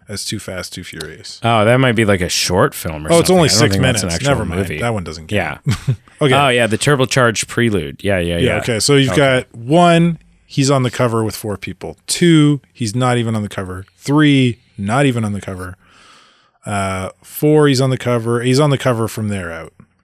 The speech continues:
Speaker 2: Yeah. And
Speaker 1: But,
Speaker 2: usually
Speaker 1: but from there
Speaker 2: as the
Speaker 1: out,
Speaker 2: biggest face,
Speaker 1: like,
Speaker 2: but
Speaker 1: Fast and Furious, Fast and Furious.
Speaker 2: Oh, the naming thing is stupid.
Speaker 1: Los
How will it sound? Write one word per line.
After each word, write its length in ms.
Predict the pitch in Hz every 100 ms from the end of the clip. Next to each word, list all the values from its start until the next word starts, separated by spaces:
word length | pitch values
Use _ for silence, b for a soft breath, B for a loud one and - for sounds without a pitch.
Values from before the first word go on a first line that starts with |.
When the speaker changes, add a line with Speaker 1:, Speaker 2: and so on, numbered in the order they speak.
| _ _ _ _ _ _ _ _ - -
Speaker 2:
Yeah. 220 | 107 76 - _ _
And 180 | 135 143
Speaker 1:
But, 140 | 143 214
Speaker 2:
usually 460 | 151 147 127 113
Speaker 1:
but 180 | 107 160
from 280 | - 156 131
there 260 | 165 196
Speaker 2:
as 60 | 147
the 180 | 151 123
Speaker 1:
out, 40 | 101
Speaker 2:
biggest 340 | 117 95 -
face, 520 | - 113 78 80 - -
Speaker 1:
like, 420 | 120 120 87 - -
Speaker 2:
but 80 | _ _ _ _ _ _ _ _ _ -
Speaker 1:
Fast 440 | - 131 131 -
and 160 | 131 -
Furious, 440 | 127 117 107 - _ _ _ _ _
Fast 540 | - - 127 131 -
and 180 | 135 120
Furious. 840 | - - 117 104 92 101 - - - B B B _ _ _ _ _ 156
Speaker 2:
Oh, 160 | 147
the 100 | 147
naming 560 | 175 190 202 190 156 123
thing 320 | 110 139 113
is 140 | 92
stupid. 680 | - - - 107 87 62 -
Speaker 1:
Los 460 | 113 123 143 -